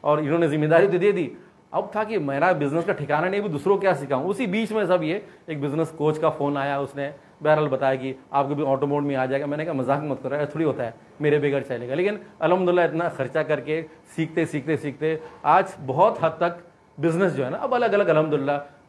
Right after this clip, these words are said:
departments हो चुके हैं, और, अ, departments है, जिम्मेदारियां हैं, हर आदमी की एसओपी set हैं, track है। तो ये सब चीज़ें जो है ना, तो basically जब हम बात करते हैं ना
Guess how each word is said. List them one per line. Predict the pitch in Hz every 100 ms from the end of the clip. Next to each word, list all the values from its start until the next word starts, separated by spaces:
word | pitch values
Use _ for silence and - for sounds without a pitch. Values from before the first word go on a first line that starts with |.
| 135
departments | 127 135 135 151 147
हो | 147 139 127
चुके | 135 -
हैं, | 131 135 135 _ _ - -
और, | 202 202
अ, | 196 196 196
departments | 170 143 156 151 156 156
है, | 151 143
जिम्मेदारियां | 139 143 147 147 147
हैं, | 139 143 139 - -
हर | 151
आदमी | 139 139
की | 131 139 139 - 147
एसओपी | 156 156 165
set | - 143 143
हैं, | 135 127 - - -
track | 156 165
है। | 156 139 139 -
तो | 254
ये | 247
सब | 254
चीज़ें | 254 170 233
जो | 180
है | 131
ना, | 151
तो | 226
basically | 160 190 240 214 214
जब | 214 202
हम |
बात | 147 151 196
करते | 185 -
हैं | 170
ना | 139